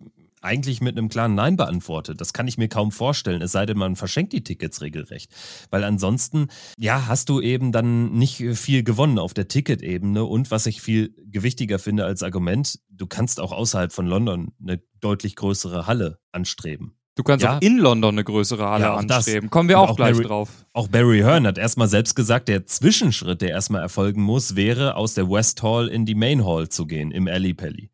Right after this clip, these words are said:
Speaker 1: Da hast du dann direkt sechstausend Plätze pro Session. Und das würde ja schon deutlich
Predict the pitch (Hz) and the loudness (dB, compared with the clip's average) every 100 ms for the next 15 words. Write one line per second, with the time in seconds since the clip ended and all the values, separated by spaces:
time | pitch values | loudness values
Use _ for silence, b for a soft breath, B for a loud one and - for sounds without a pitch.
0 | _ 90 101 113 131 117 113 113 117 - | _ -4 0 0 0 0 2 0 -2 -2
1 | 123 - - 87 87 87 78 85 80 - | -2 0 0 0 0 -4 -6 -6 -4 -4
2 | 76 - _ - 92 87 - 82 - 76 | -6 -8 _ -12 -6 -4 -2 -4 -6 -8
3 | 80 90 - 98 101 98 95 101 98 95 | -6 -4 -4 -2 0 0 0 0 0 0
4 | 92 101 107 101 - - | -2 -2 -2 -6 -8 -16